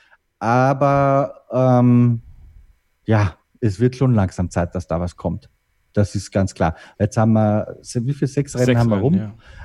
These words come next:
Speaker 1: Ähm, hat jetzt mit Simon Rennie einen neuen Renningenieur bekommen. Sehr erfahrener Mann.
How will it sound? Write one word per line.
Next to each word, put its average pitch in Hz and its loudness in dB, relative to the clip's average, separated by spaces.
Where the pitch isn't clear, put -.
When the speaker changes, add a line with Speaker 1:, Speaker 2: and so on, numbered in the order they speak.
Speaker 1:
Ähm, 110 4
hat 117 -2
jetzt 127 0
mit 117 2
Simon 117 2
Rennie 143 4
einen 113 4
neuen 107 4
Renningenieur 156 2
bekommen. 156 -2
Sehr 131 0
erfahrener 139 0
Mann. 131 2